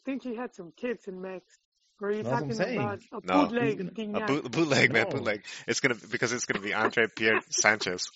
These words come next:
Speaker 3: <laughs>
Speaker 2: No,
Speaker 3: On the
Speaker 2: it's gonna be his kid. No, I'm talking about his kid.
Speaker 3: No, I'm not
Speaker 2: His,
Speaker 3: talking,
Speaker 2: he's
Speaker 3: I'm
Speaker 2: like
Speaker 3: talking bootleg though, man. You're gonna see
Speaker 2: Oh,
Speaker 3: Andre
Speaker 2: no, no,
Speaker 3: Pierre
Speaker 2: no,
Speaker 3: <laughs> on the
Speaker 2: no, no.
Speaker 1: Yeah,
Speaker 3: you're gonna
Speaker 1: 'cause he
Speaker 2: His kid, he, he said that his kid's gonna play for Mexico. He said it.
Speaker 3: I can, I can believe that.
Speaker 1: Oh, man.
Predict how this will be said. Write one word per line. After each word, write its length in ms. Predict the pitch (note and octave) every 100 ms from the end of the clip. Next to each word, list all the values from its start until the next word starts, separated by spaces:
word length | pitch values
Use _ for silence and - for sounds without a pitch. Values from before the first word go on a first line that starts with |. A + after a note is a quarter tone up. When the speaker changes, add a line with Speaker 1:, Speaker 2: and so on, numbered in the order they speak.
| -
Speaker 3:
<laughs> 720 | - F4 - - - - D3
Speaker 2:
No, 100 | G3
Speaker 3:
On 100 | B3
the 80 | F3
Speaker 2:
it's 220 | C#3 -
gonna 140 | A3+
be 140 | F3 A3+
his 220 | G3 F3+
kid. 640 | - B3+ C#4 F#3+ B2 G#2
No, 60 | D#3+
I'm 100 | F#3+
talking 180 | A#3+ A3
about 140 | E3+
his 140 | C#3+
kid. 440 | C3+ - B3 C3+ G#2+
Speaker 3:
No, 60 |
I'm 120 | G#2+ B2+
not 60 |
Speaker 2:
His, 80 | C#3
Speaker 3:
talking, 140 | C3+ C3
Speaker 2:
he's 20 |
Speaker 3:
I'm 60 | B2+
Speaker 2:
like 220 | - C#3+
Speaker 3:
talking 120 | C3
bootleg 360 | G#2 B2+ G#2+ G2
though, 100 | F#2
man. 120 | F#2 G2+ - -
You're 80 | G#2+
gonna 120 | A2+
see 160 | - A2+
Speaker 2:
Oh, 40 | A2
Speaker 3:
Andre 180 | A2 A2+
Speaker 2:
no, 60 | B2+
no, 60 |
Speaker 3:
Pierre 80 | C#3
Speaker 2:
no, 80 | C#3+
Speaker 3:
<laughs> 0 |
on 60 |
the 300 | - F#3+ B3+
Speaker 2:
no, 0 |
no. 340 | - C#3+ D4 C4
Speaker 1:
Yeah, 240 | C#4 C#4+
Speaker 3:
you're 100 | D4+ F4+
gonna 120 | B3
Speaker 1:
'cause 240 | - B3 E4+ D#4 F4 F#4 _ _ _ _ _ - C#3+ -
he 60 | C3+
Speaker 2:
His 160 | D3 D#3+
kid, 360 | - F#3+ D#3
he, 100 | E3+ F#3 -
he 180 | -
said 260 | G#3+ - -
that 120 | A#2
his 140 | A#2+ C#3
kid's 240 | - D#3+
gonna 140 | C3+ G#2+
play 160 | B2+
for 100 | B2
Mexico. 440 | G2+ A#2+ A2+ G#2 G2 -
He 100 | C3+
said 260 | C3+ D3+
it. 160 | G#2 F#2 _ _ _ _ _ - -
Speaker 3:
I 100 | -
can, 240 | - D#2 _ _
I 120 | F#2+
can 140 | F#2+ D#2+
believe 300 | D#2+ E2 -
that. 80 |
Speaker 1:
Oh, 160 | C#4+ C4+
man. 440 | G3+ A3+ F#3+ F#3+